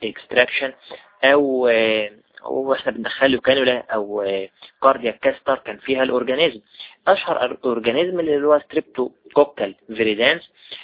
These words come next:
آه، ممكن كمان اي، يعني اي اورجانيزم، بس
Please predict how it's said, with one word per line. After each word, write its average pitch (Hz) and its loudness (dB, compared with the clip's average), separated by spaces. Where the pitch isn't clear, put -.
آه، 135 6
ممكن 139 -6
كمان 127 -2
اي، 190 -2
يعني 107 -8
اي 196 2
اورجانيزم، 160 -2
بس 120 -2